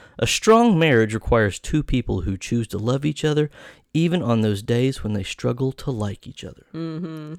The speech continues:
Speaker 2: Oh my gosh. Yeah, I hate this one.
Speaker 1: King dumbass post.
Speaker 2: Yeah, ever. Uh-huh.
Speaker 1: I see married couples share this more than, or I used to, used to see married, married couples share this post more than any other thing.
Speaker 2: Mm-hmm.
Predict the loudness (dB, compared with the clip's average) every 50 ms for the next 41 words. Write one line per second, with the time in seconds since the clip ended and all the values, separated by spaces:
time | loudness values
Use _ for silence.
0 | -14 -10 -8 -6 -6 -6 -8 -10 -10 -12 -12 -14 -12 -14 -14 -16 -18 -18 _ -12
1 | -10 -10 -10 -10 -12 -12 -12 -12 -12 -12 -12 -14 -16 -16 -16 -12 -8 0 4 6
2 | 6 8 8 6 6 4 2 0 -6 _ _ -8 0 4 6 6 8 8 6 6
3 | 4 4 4 4 2 2 0 -8 -16 _ -4 -2 0 2 2 0 -2 -4 -8 -12
4 | _ _ _ _ -4 -4 -2 -2 -4 -6 -8 -12 _ _ _ _ _ -10 -8 0
5 | 2 4 4 4 4 4 4 6 6 6 6 4 4 2 2 4 6 4 4 2
6 | -2 -8 -4 0 0 2 2 2 0 -2 -2 -4 -4 -4 -2 -2 0 -2 -2 -4
7 | -8 _ _ -4 -2 -2 -2 0 0 0 -2 -2 -6 -8 -10 -12 -14 _ -20 _
8 | _ _ -6 -4 -4 -4 -6 -6 -4 -4 -4 -2 0 2 4 4 4 2 0 -6
9 | _ -4 0 2 2 2 2 0 -2 -4 -2 0 -2 -2 -2 -4 -2 -2 -2 -2
10 | -4 0 2 2 2 2 0 -4 -4 -4 -2 -4 -4 -6 -6 -4 -2 0 0 0
11 | 0 -2 -2 -4 -6 -10 -14 -14 -14 -14 -12 -12 -10 -10 -10 -12 -10 -12 -12